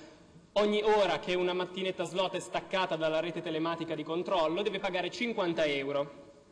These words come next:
Successivamente da questi novantotto miliardi si è passati gradualmente, prima di tutto grazie a una co-, a, a una commissione di Tremonti che, eh, ridusse di, di cento volte questa multa.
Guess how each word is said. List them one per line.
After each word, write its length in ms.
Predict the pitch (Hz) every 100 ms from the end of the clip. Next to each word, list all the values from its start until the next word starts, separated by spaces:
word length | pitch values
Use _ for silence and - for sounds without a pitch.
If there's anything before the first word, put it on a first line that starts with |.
| - - - - - - - -
Successivamente 720 | - 240 254 254 262 269 208
da 100 | 180
questi 220 | 202 208
novantotto 460 | 208 208 214 214 226
miliardi 680 | 233 226 220 214 214 247 240 - - - - - - - - - _ _ _ -
si 140 | - -
è 40 |
passati 640 | 208 208 - 208 160 156 170
gradualmente, 1160 | 185 185 196 190 208 190 160 170 151 147 - - - - - - -
prima 160 | - 165
di 80 | 165
tutto 220 | 185 214
grazie 260 | 185 170
a 60 | 165
una 220 | 156 151
co-, 120 | 156
a, 440 | 180 151 143 131 127
a 100 | 151
una 120 | 165
commissione 420 | 175 170 170 185
di 120 | 175
Tremonti 680 | 156 165 175 175 151 151 147 - - - -
che, 360 | 170 156 143
eh, 560 | - 151 143 135 131 139
ridusse 560 | 165 165 208 208 -
di, 200 | 156 143
di 100 | 143
cento 320 | 160 190 185 170
volte 720 | 160 143 139 143 135 - -
questa 280 | - 151 156
multa. 500 | 160 160 143 156 135